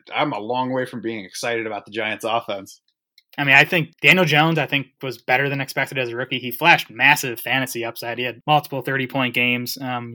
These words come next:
Speaker 2: we knew he could add some, some rushing productions. I'm excited about him. I think, you know, Saquon Barkley is a prime bounce-back candidate. And then the wide receiver core is, you know, three deep. And then I think Evan Ingram, if he can stay healthy, remains a high upside guy.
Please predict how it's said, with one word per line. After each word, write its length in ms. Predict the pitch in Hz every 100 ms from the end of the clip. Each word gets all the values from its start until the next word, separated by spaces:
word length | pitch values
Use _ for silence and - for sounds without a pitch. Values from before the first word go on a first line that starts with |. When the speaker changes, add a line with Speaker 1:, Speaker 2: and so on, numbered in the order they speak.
| 120
Speaker 2:
we 100 | 127
knew 180 | 135 139
he 120 | 131
could 200 | 131 123 -
add 240 | 143 131
some, 260 | 151 131 123
some 200 | 135 127
rushing 400 | 143 - 135 127
productions. 560 | 131 131 123 135 131
I'm 200 | 120 117 - -
excited 240 | - 165
about 180 | 151 139
him. 200 | 147 147
I 60 | 135
think, 220 | 131 120
you 60 |
know, 60 | 117
Saquon 340 | - 135 123
Barkley 300 | 120 123 127
is 80 | 123
a 40 | 123
prime 300 | - 120 117
bounce-back 440 | 113 120 120 113
candidate. 420 | 123 120 117 117 _ - _
And 80 | 123
then 200 | 123 113 -
the 180 | 117
wide 200 | 113 131
receiver 340 | 117 - 151 135
core 340 | - 110 123
is, 300 | 127 131 123
you 100 | 127
know, 140 | 123 117
three 300 | - 139 131
deep. 280 | 123 123 123
And 120 | 120
then 100 | 120
I 60 |
think 180 | 117 123
Evan 220 | 123 123
Ingram, 260 | 117 123 120
if 80 | 113
he 80 | 120
can 120 | 113
stay 180 | - 113
healthy, 320 | 120 123 117
remains 320 | 117 117 113
a 40 |
high 180 | 117 113
upside 340 | 113 - 117 117
guy. 160 | 123